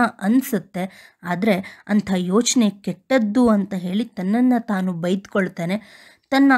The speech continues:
ಆಳ್ತನದಲ್ಲಿ ಏನೋ ಕಡಿಮೆಯಾದಂಗ್ ಅನ್ಸುತ್ತೆ ಬಸಲಿಂಗನಿಗೆ. ಅದಕ್ಕೇನ್ ಮಾಡ್ತಾನೆ, ನೊಂದ್ಕೊಳ್ತಾನೆ.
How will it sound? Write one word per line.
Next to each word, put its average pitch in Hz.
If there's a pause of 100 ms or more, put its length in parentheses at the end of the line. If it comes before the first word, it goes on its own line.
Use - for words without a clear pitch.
(160)
ಆಳ್ತನದಲ್ಲಿ 247
ಏನೋ 208
ಕಡಿಮೆಯಾದಂಗ್ 202
ಅನ್ಸುತ್ತೆ 214
ಬಸಲಿಂಗನಿಗೆ. 175 (440)
ಅದಕ್ಕೇನ್ 185
ಮಾಡ್ತಾನೆ, 202
ನೊಂದ್ಕೊಳ್ತಾನೆ. 202